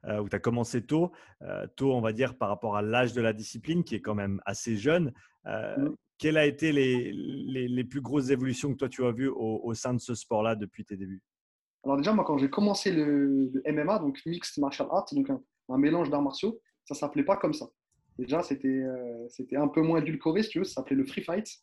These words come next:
Speaker 1: ou le combat libre, ou même le mot brésilien, euh, vale tudo, ça veut dire tout est permis. Euh, donc déjà, juste au niveau des règles, ça a énormément évolué. Je sais pas si t'as vu des images, des fois, des, des premiers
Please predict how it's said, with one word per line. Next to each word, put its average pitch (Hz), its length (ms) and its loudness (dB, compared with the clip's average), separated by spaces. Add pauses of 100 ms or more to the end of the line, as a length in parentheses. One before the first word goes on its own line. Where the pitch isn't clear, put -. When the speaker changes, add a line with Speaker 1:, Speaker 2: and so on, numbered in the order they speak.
(440)
Speaker 1:
ou 135 160 6
le 131 140 4
combat 165 260 4
libre, 190 360 2 (260)
ou 147 120 0
même 165 160 2
le 151 60 4
mot 151 140 4
brésilien, 151 420 2 (140)
euh, 123 100 -4
vale 151 240 2
tudo, 175 280 -2
ça - 120 -8
veut 131 60 -4
dire 139 280 -4
tout - 160 -6
est 160 60 2
permis. 139 340 0 (640)
Euh, 131 280 0
donc 139 200 2
déjà, 190 320 2
juste 202 260 -2
au 185 60 2
niveau 156 220 0
des 147 140 2
règles, 160 340 0
ça - 160 -8
a 135 60 0
énormément 165 680 -2
évolué. 143 340 -2
Je - 80 -4
sais - 60 -14
pas 175 100 -2
si - 80 -16
t'as 165 60 -2
vu 147 100 -6
des 135 220 0
images, 156 280 0
des 139 100 -2
fois, 151 140 -6
des, 131 160 -2 (300)
des 135 80 -6
premiers 160 360 2